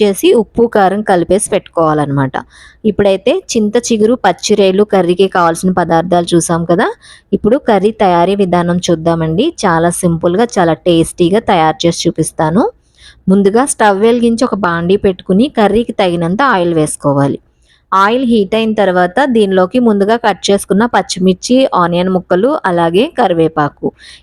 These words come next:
ఈ మూడింటిని వేసుకుని మీడియం ఫ్లేమ్ మీద మంచి గోల్డెన్ కలర్ వచ్చేదాకా వేయించుకోవాలి. చూసారు కదా, ఈ విధంగా వేగాలన్నమాట. ఇలా ఆనియన్స్ వేగిపోయిన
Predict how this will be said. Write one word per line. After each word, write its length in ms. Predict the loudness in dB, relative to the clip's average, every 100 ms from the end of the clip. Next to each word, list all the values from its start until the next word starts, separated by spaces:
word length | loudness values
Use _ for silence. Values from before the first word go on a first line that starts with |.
| -2
ఈ 80 | 0 2
మూడింటిని 480 | 2 2 2 2 2 2
వేసుకుని 500 | 0 -2 -2 0 2
మీడియం 320 | 2 2 0 0
ఫ్లేమ్ 280 | 0 2 0
మీద 180 | -2 0 -2 -4 _ _ _
మంచి 320 | -2 -2 -2 -2 2
గోల్డెన్ 400 | 4 4 2 0
కలర్ 240 | 0 2 0
వచ్చేదాకా 580 | 0 -2 0 -2 -2 -2
వేయించుకోవాలి. 760 | 0 -2 -4 -2 0 0 -2 -4 _ _ _ _ _ _ _ _ _ _ _ _ _ _ _ _ _ _ _ -20 _ _ _ _ _ _ _ _ _ _ _ _ -2
చూసారు 380 | -2 2 0 0
కదా, 160 | 0 -2 0 0
ఈ 40 | 2
విధంగా 320 | 2 0 0 2
వేగాలన్నమాట. 640 | 2 2 0 0 -2 -4 -4 -4 -2
ఇలా 180 | 2 2 2 0
ఆనియన్స్ 320 | 0 -2 0 2
వేగిపోయిన 460 | 2 2 -2 -2